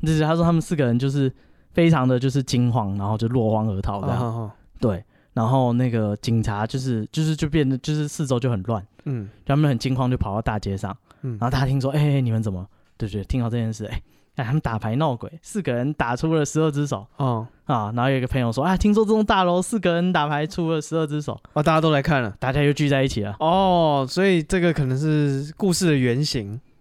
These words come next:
Speaker 1: 对，然后香港就是到现场以后呢，就是发现说，就是街上有数百个人围观那栋大楼。
Speaker 2: <laughs> 哦。
Speaker 1: 对，然后就对着楼上指指点点。
Speaker 2: 嗯哼。
Speaker 1: 对，赶快派出那个就是冲锋车将大家驱散。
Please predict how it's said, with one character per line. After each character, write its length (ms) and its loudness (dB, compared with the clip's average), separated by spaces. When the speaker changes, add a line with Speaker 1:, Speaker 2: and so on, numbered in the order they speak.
Speaker 1:
对， 260 0
然 100 2
后 80 4
香 300 4
港 220 0
就 100 0
是 140 0
到 200 2
现 220 0
场 220 -2
以 20 0
后 160 0
呢， 180 -2
就 100 0
是 240 -2
发 180 -2
现 160 0
说， 160 -2
就 120 -8
是 120 -8
街 220 -2
上 140 0
有 80 -2
数 180 -2
百 180 -4
个 120 -4
人 160 -2
围 160 0
观 180 2
那 140 0
栋 220 -4
大 160 4
楼。 120 -2
Speaker 2:
<laughs> 200 -16
哦。 200 -4
Speaker 1:
对， 240 0
然 100 -2
后 120 0
就 100 -2
对 200 0
着 100 -2
楼 160 -2
上 160 -2
指 180 -10
指 160 -12
点 200 -4
点。 160 -6
Speaker 2:
嗯 100 -8
哼。 180 -10
Speaker 1:
对， 200 -2
赶 160 -2
快 140 2
派 240 0
出 180 -2
那 120 2
个 120 -2
就 120 -4
是 120 0
冲 280 2
锋 220 0
车 260 0
将 240 -2
大 160 -2
家 140 -2
驱 260 -4
散。 220 -6